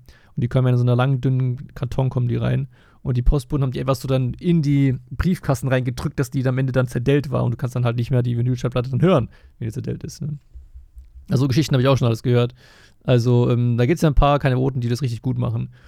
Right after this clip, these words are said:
Und für mich gehört zu meinem Ranking auf jeden Fall D P D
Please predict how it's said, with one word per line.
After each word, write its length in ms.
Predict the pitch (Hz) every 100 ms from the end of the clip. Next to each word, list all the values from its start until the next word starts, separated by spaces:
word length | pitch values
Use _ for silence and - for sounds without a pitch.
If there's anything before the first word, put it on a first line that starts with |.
| - -
Und 180 | 131 123
für 100 | 135
mich 240 | 180 226
gehört 160 | - 185
zu 100 | 165
meinem 120 | 135
Ranking 360 | 151 175 147 135
auf 140 | 123
jeden 200 | 156 170
Fall 360 | - 143 139 151 - - _ -
D 120 | 147
P 140 | 156 123
D 320 | 123 131